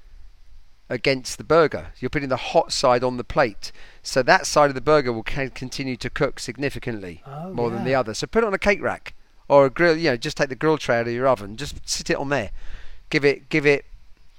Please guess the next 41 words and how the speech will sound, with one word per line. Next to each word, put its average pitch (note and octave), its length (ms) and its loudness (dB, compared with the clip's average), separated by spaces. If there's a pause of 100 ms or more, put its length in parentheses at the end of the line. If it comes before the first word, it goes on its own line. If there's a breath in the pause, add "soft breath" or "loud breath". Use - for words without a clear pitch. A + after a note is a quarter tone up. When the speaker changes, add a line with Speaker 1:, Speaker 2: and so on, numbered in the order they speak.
(260 soft breath)
Speaker 1:
five D#3+ 360 4
minutes C3+ 380 -2
max C3+ 340 -4
just - 240 -4
to B2 60 -4
let A#2+ 160 -2
it, A#2+ 160 -6 (200)
let B2+ 140 0
it A#2 100 -4
rest. C3 400 -2 (220)
Meanwhile, D#3 600 2 (520)
you C#3 180 0
can C#3+ 240 -2
then C3+ 380 2 (1000)
do C3+ 140 2
the B2 80 0
buns. C3+ 560 -4 (240)
I'll B2+ 120 0
come F3 280 2
to - 120 -6
the B2+ 80 -8
garnishes, A#2+ 640 0
c-, - 60 -12
which - 320 -8
you A#2+ 80 -8
can A#2 140 -8
have C3 240 0
ready, B2 340 0
obviously, A2+ 400 -4 (160)
beforehand, A#2 840 -2 (440 soft breath)
but B2+ 120 0
I'll C3 120 6
leave D3+ 200 2
those B2+ 220 2
at B2+ 60 -6
the B2 100 -2
end A#2 100 -2
because, A2+ 240 -6
obviously, A#2+ 300 -4
that's C3 260 -2
where, A#2 260 -2